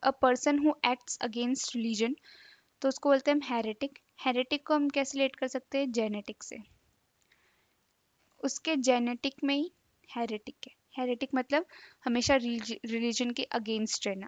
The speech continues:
अपने रिलीजन के, तो उसका जेनेटिक ही ऐसा है कि वो हेरेटिक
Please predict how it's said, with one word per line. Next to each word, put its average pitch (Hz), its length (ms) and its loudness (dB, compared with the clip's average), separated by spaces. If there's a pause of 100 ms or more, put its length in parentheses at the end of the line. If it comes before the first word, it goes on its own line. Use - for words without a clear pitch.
अपने 220 300 -4
रिलीजन 208 420 -4
के, 214 160 -10
तो - 400 -12
उसका 277 240 0
जेनेटिक 240 560 -2
ही 262 60 0
ऐसा 233 260 -4
है 233 80 -6
कि 247 140 -8
वो 240 140 -6
हेरेटिक 226 520 -6